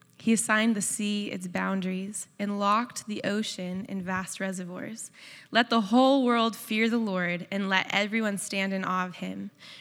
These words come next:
For when he spoke, the world began. It appeared at his command." Give us fear of the Lord, Jesus.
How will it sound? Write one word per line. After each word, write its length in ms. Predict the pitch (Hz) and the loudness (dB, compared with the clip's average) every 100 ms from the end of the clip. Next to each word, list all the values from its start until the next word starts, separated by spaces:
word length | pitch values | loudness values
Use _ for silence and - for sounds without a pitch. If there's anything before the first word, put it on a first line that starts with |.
| - | -4
For 140 | 226 226 | 2 4
when 200 | 220 214 | 4 4
he 160 | 240 | 2
spoke, 460 | 294 - 185 185 - | 2 -2 -2 -4 -6
the 160 | 202 | -10
world 240 | 196 208 196 | -6 -6 -6
began. 540 | 196 190 180 175 185 - _ - - - | -10 -8 -8 -10 -12 -16 _ -20 -16 -6
It 120 | 208 | -4
appeared 440 | 180 - 214 226 | -4 -4 -4 -2
at 140 | - - | -4 -8
his 500 | 180 190 190 185 - | -8 -6 -6 -8 -12
command." 600 | - 185 180 190 202 - - _ _ _ _ _ _ _ | -10 -8 -8 -10 -14 -18 -20 _ _ _ _ _ _ _
Give 180 | - 202 | -8 -4
us 180 | 196 180 | -4 -6
fear 220 | 196 190 | -6 -8
of 80 | 185 | -8
the 60 | |
Lord, 380 | 185 185 - - | -10 -8 -8 -10
Jesus. 720 | - 233 - - 233 - - | -10 -12 -12 -12 -14 -14 -20